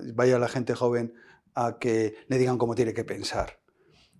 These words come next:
Si eso ocurre, la gente, eh, vamos a ver, la, nuestra juventud, eh, no es ni ingenua, ni, ni está en el mundo de yuppie. Eh, son gente que pisa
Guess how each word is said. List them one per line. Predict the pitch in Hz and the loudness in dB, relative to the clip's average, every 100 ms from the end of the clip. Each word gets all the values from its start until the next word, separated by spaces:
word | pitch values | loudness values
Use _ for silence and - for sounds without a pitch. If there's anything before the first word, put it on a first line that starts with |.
| - | -4
Si | 147 | 0
eso | 160 | 4
ocurre, | 156 160 156 170 151 - 117 | 4 4 6 6 4 0 0
la | 117 | 0
gente, | 117 131 156 | 2 2 4
eh, | 160 151 123 120 120 120 135 - | 6 6 4 0 -4 -8 -12 -8
vamos | 123 143 139 | -2 0 0
a | |
ver, | 98 98 98 | -2 -2 -2
la, | 101 117 | -4 -4
nuestra | 123 - 127 | -4 -4 -4
juventud, | 127 117 156 170 - - | -2 0 2 0 -4 -8
eh, | 165 156 143 131 - - - - | -4 -2 -2 -4 -6 -14 -16 -4
no | 123 | 0
es | 147 | 4
ni | 151 | 4
ingenua, | 127 147 147 156 180 180 127 135 | 4 6 8 8 6 2 -6 0
ni, | 139 123 117 120 113 - - - - - | 2 4 4 2 0 -4 -18 -20 -20 -6
ni | 135 131 | -2 0
está | 120 - 139 147 156 | -2 4 8 10 10
en | 151 | 8
el | 147 | 4
mundo | 147 139 135 | 2 6 6
de | 127 123 123 120 | 8 6 6 4
yuppie. | 151 160 135 - - | 4 4 0 -4 -8
Eh, | 123 113 | -6 -6
son | - 123 | -6 -2
gente | 151 143 175 170 - - | 0 4 4 4 -2 -6
que | 120 | -4
pisa | - 160 - 196 | 0 2 4 2